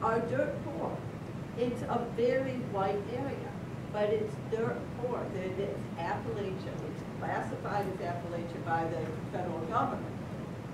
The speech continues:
And there's a lot of poor people. I mean, in, in the heart of some of the, the Chemung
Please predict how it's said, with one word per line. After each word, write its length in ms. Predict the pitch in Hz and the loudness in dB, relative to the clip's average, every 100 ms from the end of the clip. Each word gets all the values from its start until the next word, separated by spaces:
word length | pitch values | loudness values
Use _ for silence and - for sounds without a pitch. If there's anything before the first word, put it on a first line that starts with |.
| - | 0
And 420 | 190 202 196 196 | 2 4 4 2
there's 200 | 214 190 | 2 2
a 40 | - | 2
lot 400 | 190 202 - - | 4 6 6 4
of 180 | - - | 2 2
poor 140 | 202 185 | 2 2
people. 300 | 190 180 196 | 0 0 2
I 120 | 190 | 2
mean, 180 | 202 202 196 | 2 2 2
in, 680 | 196 202 - - - - | 2 0 -2 -4 -4 0
in 60 | 202 | 2
the 100 | 202 | 4
heart 380 | 202 294 - - | 4 4 4 4
of 100 | 202 - | 0 0
some 120 | 208 | 0
of 100 | 190 | 0
the, 120 | 190 185 - | 0 0 2
the 80 | 220 - | 0 2
Chemung 440 | 233 233 277 359 | 0 2 2 2